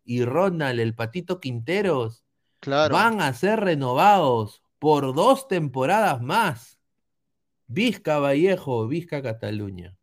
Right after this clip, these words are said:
Speaker 2: Vizca Vallejo, Vizca Cataluña, ¿no?
Speaker 1: Imagínate, huevón. Pues,
Speaker 2: Claro.
Speaker 1: que, yo no lo puedo creer, hermano. O
Speaker 2: Así
Speaker 1: sea,
Speaker 2: está
Speaker 1: ¿cómo,
Speaker 2: nuestro
Speaker 1: cómo,
Speaker 2: fútbol, pero
Speaker 1: cómo, cómo vamos a competir? Y bueno, eh, Ahmed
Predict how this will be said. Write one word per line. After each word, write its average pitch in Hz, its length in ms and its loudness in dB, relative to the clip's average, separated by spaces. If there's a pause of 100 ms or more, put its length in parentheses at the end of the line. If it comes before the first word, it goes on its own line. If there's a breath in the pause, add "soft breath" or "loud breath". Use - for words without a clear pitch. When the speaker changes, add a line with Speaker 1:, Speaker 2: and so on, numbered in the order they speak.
(760 soft breath)
Speaker 2:
Vizca 185 340 4
Vallejo, 139 440 -4
Vizca 131 260 -10
Cataluña, 113 600 -10
¿no? 104 100 -6
Speaker 1:
Imagínate, 107 640 -2
huevón. 95 360 -6
Pues, 117 100 -8
Speaker 2:
Claro. 120 320 -4
Speaker 1:
que, 113 320 -8
yo 135 100 -4
no 160 140 -2
lo 117 140 -2
puedo 123 220 -4
creer, 95 380 -4
hermano. 90 440 -12
O 95 40 -18 (840 loud breath)
Speaker 2:
Así 123 120 -8
Speaker 1:
sea, 123 140 2
Speaker 2:
está - 40 0
Speaker 1:
¿cómo, 160 140 6
Speaker 2:
nuestro 160 240 4
Speaker 1:
cómo, - 20 2
Speaker 2:
fútbol, 143 440 2
pero 120 160 2
Speaker 1:
cómo, 165 260 2
cómo 185 260 4
vamos 190 280 4
a 185 120 2
competir? 139 640 0
Y 135 160 0
bueno, 139 560 0 (440)
eh, 139 460 0
Ahmed 170 640 4